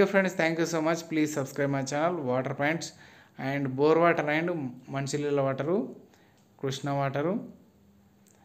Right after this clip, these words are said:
త్రీ పాయింట్ ఫైవ్ only ground floor and first floor కంప్లీట్ చేస్తే త్రీ పాయింట్ ఫైవ్, మూడు కోట్ల యాభై లక్షలు. టోటల్ జీ ప్లస్ టూ పెంట్ హౌస్ కంప్లీట్ చేస్తే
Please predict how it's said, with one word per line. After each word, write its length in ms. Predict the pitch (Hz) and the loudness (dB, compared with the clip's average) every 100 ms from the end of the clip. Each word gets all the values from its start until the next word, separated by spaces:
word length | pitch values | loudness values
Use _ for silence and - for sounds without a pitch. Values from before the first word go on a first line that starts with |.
| _ _ _ _ _ _ _ _ _ _ _ - | _ _ _ _ _ _ _ _ _ _ _ 0
త్రీ 120 | 170 170 | 2 4
పాయింట్ 240 | 175 170 - | 2 2 2
ఫైవ్ 200 | 165 190 262 - - - _ _ _ _ 143 151 | 4 4 2 -8 -20 -20 _ _ _ _ -2 0
only 320 | 160 175 214 262 - - _ - 127 | 2 2 0 0 -6 -18 _ -16 -4
ground 240 | 139 147 156 | 2 2 2
floor 180 | 165 160 151 | 2 4 4
and 140 | 160 185 254 - - _ _ - | 2 0 -2 -6 -20 _ _ -4
first 200 | 143 135 - | -2 -2 0
floor 160 | 156 151 147 | 0 0 -2
కంప్లీట్ 300 | 139 147 139 | -2 -4 -2
చేస్తే 260 | 135 - 202 254 | -4 0 0 0
త్రీ 120 | 170 151 151 | 0 0 0
పాయింట్ 180 | 143 139 | -2 -2
ఫైవ్, 140 | 131 123 147 | -6 -4 -2
మూడు 180 | 156 151 | 0 2
కోట్ల 220 | 151 151 151 147 | 0 0 2 2
యాభై 180 | 143 139 | 0 -2
లక్షలు. 340 | 135 147 156 226 - - - _ _ - - - - - - - - - - - - _ - - | -2 -2 0 0 -2 -14 -20 _ _ -20 -20 -20 -20 -20 -20 -20 -20 -20 -20 -20 -20 _ -20 -2
టోటల్ 360 | 156 160 175 160 135 | 4 6 6 4 4
జీ 80 | 170 170 | 4 6
ప్లస్ 200 | 170 170 | 4 6
టూ 60 | 190 185 | 4 4
పెంట్ 220 | 156 151 160 | 2 4 4
హౌస్ 180 | 175 170 - - - | 4 2 -12 -10 -2
కంప్లీట్ 320 | 151 147 151 147 | 0 2 0 0
చేస్తే 240 | 151 196 | 0 0